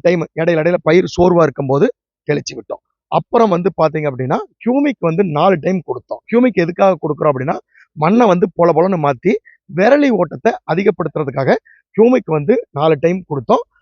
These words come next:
அதுக்கப்புறமா ரெண்டு டைம் கடைசியில மட்டும் நம்ம வந்து இப்போ அறிமுகப்படுத்தின ஆட்டாம்புழக்க தூளையும் எட்டு ஊட்ட புண்ணாக்கையும் ஒட்டுக்கா கலந்து அப்படியே தூருக்கு தூரம் அப்படியே வீசி விட்டு வந்தோம். அது நல்ல ரிசல்ட்டை நமக்கு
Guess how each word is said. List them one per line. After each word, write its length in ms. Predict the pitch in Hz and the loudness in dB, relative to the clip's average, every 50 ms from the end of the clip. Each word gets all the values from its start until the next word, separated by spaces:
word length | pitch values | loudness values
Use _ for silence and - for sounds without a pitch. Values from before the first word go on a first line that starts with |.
| _ _ _ - | _ _ _ -4
அதுக்கப்புறமா 760 | 127 175 185 254 - - 226 190 - - - 214 196 185 226 359 - _ - 147 | 0 0 0 0 0 0 -2 -2 -2 0 0 0 2 2 0 -2 -4 _ -8 -6
ரெண்டு 320 | 143 143 175 208 240 233 214 | -4 -2 -2 0 0 0 0
டைம் 200 | 147 190 185 160 - _ | 2 0 -2 -2 -4 _
கடைசியில 440 | - 160 170 208 - - 226 214 202 | -4 -2 -2 -2 -2 -2 -2 -2 0
மட்டும் 260 | 180 156 151 - 208 | -2 -2 -2 -2 -2
நம்ம 140 | 185 156 147 | -2 -2 -4
வந்து 160 | 156 175 185 | -4 -4 -4
இப்போ 160 | 170 - 156 151 143 117 _ - - - - - | -2 0 2 2 2 2 _ -8 -20 -16 -8 -2
அறிமுகப்படுத்தின 680 | 143 170 208 226 220 202 185 175 156 147 151 190 202 196 - - | 0 2 4 4 4 2 2 -2 -4 -2 -2 -4 -4 -4 -4 -2
ஆட்டாம்புழக்க 600 | 180 202 214 - 254 247 226 202 190 180 - 160 139 - | 0 0 2 2 2 2 2 2 0 0 0 -4 -4 -2
தூளையும் 400 | 151 151 147 139 147 196 269 - _ _ _ _ _ - | -2 -2 -2 0 -2 -2 -4 -6 _ _ _ _ _ -2
எட்டு 300 | 156 190 196 - - 294 359 - | -2 -2 -2 -2 -4 -6 -6 -2
ஊட்ட 220 | - 175 180 - 202 175 | 0 0 2 2 0 0
புண்ணாக்கையும் 600 | - 165 165 170 165 160 131 - 151 175 233 - _ - | 0 -2 -2 0 0 0 0 -2 -2 -2 -2 -4 _ -4
ஒட்டுக்கா 340 | 147 156 151 - 180 220 202 185 | -4 -4 0 0 2 2 2 2
கலந்து 340 | - 160 151 143 147 202 285 - _ _ _ _ _ _ - | 0 0 0 2 2 2 2 0 _ _ _ _ _ _ -2
அப்படியே 200 | 156 160 190 185 | 0 2 2 2
தூருக்கு 300 | - 190 196 180 156 139 | 4 2 2 2 2 2
தூரம் 180 | 170 214 202 | 2 2 2
அப்படியே 180 | 151 175 196 156 | 2 2 0 0
வீசி 240 | 131 170 202 220 - 214 | 0 0 -2 0 0 -2
விட்டு 180 | 165 - 156 | -4 -4 -4
வந்தோம். 280 | 131 117 113 - - - - - _ _ - | -8 -8 -8 -12 -16 -16 -18 -20 _ _ -4
அது 140 | - 170 214 254 226 - | 0 0 2 0 0 0
நல்ல 360 | 160 156 180 220 247 269 254 | 0 2 2 4 4 4 4
ரிசல்ட்டை 420 | 208 170 - - 170 147 - 208 - - - | 4 2 -4 -6 -6 -6 -6 -8 -10 -10 -12
நமக்கு 320 | - 147 151 147 - - | -12 -10 -10 -10 -10 -10